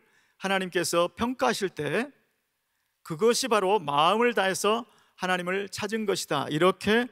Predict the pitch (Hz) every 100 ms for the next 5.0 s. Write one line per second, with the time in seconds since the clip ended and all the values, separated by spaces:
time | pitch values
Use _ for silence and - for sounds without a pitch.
0 | _ - 151 143 151 - 143 147 139 -
1 | 135 131 120 - - - - _ - 214
2 | 247 175 180 202 190 190 196 196 185 160
3 | 156 214 - - _ _ - 170 220 208
4 | 226 226 214 208 208 - 165 139 113 110